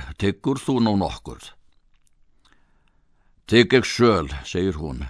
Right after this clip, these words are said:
„því að ég ætlaði mér muni þá verra en áður. Ætla ég ella að ég muni of lengi lifa.“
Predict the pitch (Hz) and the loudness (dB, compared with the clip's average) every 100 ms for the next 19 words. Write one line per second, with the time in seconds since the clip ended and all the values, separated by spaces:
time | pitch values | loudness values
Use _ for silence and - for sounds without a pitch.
0 | - - 85 95 107 120 113 110 110 107 | -14 -10 -4 0 4 4 2 2 2 4
1 | 110 110 107 107 98 98 110 117 113 107 | 4 2 2 0 0 0 0 0 -2 -2
2 | 104 90 71 65 - - _ _ _ _ | 0 -2 -4 -12 -16 -20 _ _ _ _
3 | - _ _ _ _ _ _ _ _ _ | -20 _ _ _ _ _ _ _ _ _
4 | _ _ - 123 123 127 127 131 147 - | _ _ -2 0 0 2 2 2 0 0
5 | 139 135 - 110 113 113 113 113 101 110 | 0 0 0 2 4 4 4 2 2 0
6 | 127 - 107 110 113 110 110 98 65 58 | -2 -4 -2 0 0 0 -2 -2 -8 -12
7 | - | -20